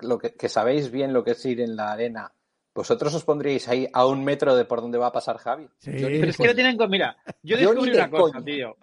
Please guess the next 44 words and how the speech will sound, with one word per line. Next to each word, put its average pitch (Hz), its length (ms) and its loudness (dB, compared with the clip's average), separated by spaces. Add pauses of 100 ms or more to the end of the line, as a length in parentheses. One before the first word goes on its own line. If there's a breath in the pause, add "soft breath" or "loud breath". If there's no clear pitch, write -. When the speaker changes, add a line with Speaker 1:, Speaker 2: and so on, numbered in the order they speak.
(160)
Speaker 3:
Yo 165 180 -2
descubrí 226 340 -4
una 170 180 -4
cosa 202 400 -2
cuando 151 220 -6
estuve 139 560 -6
el 127 60 -10
año 123 180 -12
pasado 113 260 -16
en 101 80 -14
Arabia, 113 400 -6 (300)
y 143 60 -10
es 139 60 -14
que 156 80 -8
es 143 60 -12
una 170 140 -6
cultura 160 300 -2
muy 143 120 -4
diferente 113 440 -10
a 107 40 -10
la 104 60 -10
Speaker 2:
Sí. 101 80 -18
Speaker 3:
nuestra, 113 300 -4 (480)
pero 147 160 6
es 147 80 0
que 165 80 -2
es 156 80 -4
una 175 120 -2
manera 151 320 2
de, 139 440 -2
de 135 180 -6
vivir 127 340 -6 (140)
muy 131 240 -8
diferente 113 640 -4
y 135 120 -4
no 131 120 0
le 143 80 0
tienen 139 260 -2
miedo 131 220 -2
a - 20 0
nada, 92 300 -10
tío. 98 200 -14
O - 60 -16
sea, 110 260 -2